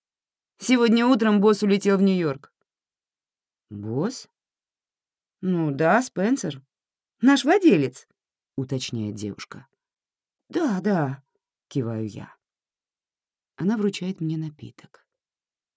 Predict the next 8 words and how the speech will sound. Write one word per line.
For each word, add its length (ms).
"Вы, 240
наверное, 460
слышали, 520
мы 240
открываем 540
филиал 500
в 80
Бруклине. 560